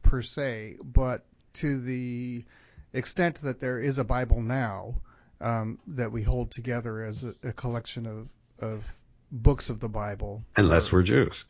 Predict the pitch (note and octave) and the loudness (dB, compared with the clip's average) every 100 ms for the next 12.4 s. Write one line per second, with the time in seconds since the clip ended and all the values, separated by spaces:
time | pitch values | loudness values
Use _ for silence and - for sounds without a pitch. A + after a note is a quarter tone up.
0 | - B2 B2+ - C#3 A2+ G#2+ B2 A#2 A2+ | 0 2 2 2 2 0 -2 0 0 0
1 | A#2+ - A#2+ B2+ B2 - A2+ A#2 D3 B2 | 0 -2 -2 -2 -2 0 0 0 -4 -4
2 | A#2+ - - - - - D#3 D#3 - D#3+ | -6 -6 -12 -16 0 4 8 6 6 4
3 | D3+ E3+ D#3+ - - - - - - F3 | 6 6 4 -2 -10 -16 -16 -14 -2 2
4 | D#3+ C#3+ C#3 - - - - - - E3 | 6 6 4 -2 -12 -18 -18 -16 -6 0
5 | C#3+ C3 - - - _ _ - C3 C3 | 2 0 -6 -16 -20 _ _ -6 -2 -2
6 | B2 B2 A2+ D3+ C#3 E3+ C#3 D#3 E3 - | -2 -4 -4 0 2 4 4 2 0 2
7 | C#3+ A#2+ - D3+ C#3 B2+ A#2 A2+ A2+ - | 2 0 -2 -2 -2 -2 -6 -6 -4 -2
8 | D3 D3+ C#3+ B2 A2+ A2+ E2+ A#2 A#2 C3 | 0 0 0 -2 -2 -4 -4 -8 -6 -4
9 | C3+ D#3 C3+ B2 A#2+ C3+ D3+ B2+ A2+ B2 | -2 0 2 2 2 0 -2 -4 -4 -4
10 | B2+ B2 A#2+ A2 - A#2+ A#2+ B2 G#2+ - | -4 -2 -4 -2 0 0 0 -2 -6 -8
11 | A2+ G#2 - C#3 C#3+ C3 A#2 - B2 A2+ | -10 -8 -4 -2 -2 -4 -4 -2 -2 -2
12 | G#2+ A2+ G#2+ - | -4 -6 -8 -12